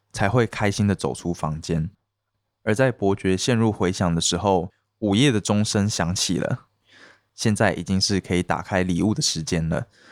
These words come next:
所以伯爵他小心翼翼的打开盒子，却发现里面还有一个盒子，然后这个盒子里面还有一个盒子，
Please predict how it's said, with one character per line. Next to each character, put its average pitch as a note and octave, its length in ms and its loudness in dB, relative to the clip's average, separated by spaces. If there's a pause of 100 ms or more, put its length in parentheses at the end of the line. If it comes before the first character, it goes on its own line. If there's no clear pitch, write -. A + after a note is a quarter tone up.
(280)
所 - 140 0
以 A#2+ 40 4
伯 G2 200 0
爵 G2 140 2
他 A#2+ 120 0
小 F2 320 0
心 C#3 340 0
翼 C3 240 2
翼 A2+ 80 2
的 F#2 140 2
打 D#2+ 160 -2
开 F#2+ 200 0
盒 F2+ 240 -4
子， - 320 -4 (140)
却 F#3 120 0
发 E3+ 140 2
现 C#3+ 260 2
里 G2 200 0
面 F3+ 220 6
还 G#2+ 200 0
有 F2 100 4
一 E2+ 40 -4
个 E2+ 140 -2
盒 E2 260 -2
子， E2+ 280 -2 (340)
然 B2+ 140 2
后 F#3 100 6
这 A#3+ 100 2
个 F#3 100 4
盒 A2+ 360 2
子 D3+ 160 2
里 G2 200 0
面 A2 200 2
还 - 240 -2
有 F3+ 260 4
一 F2+ 60 0
个 F2+ 80 2
盒 D#2+ 260 -2
子， - 240 -4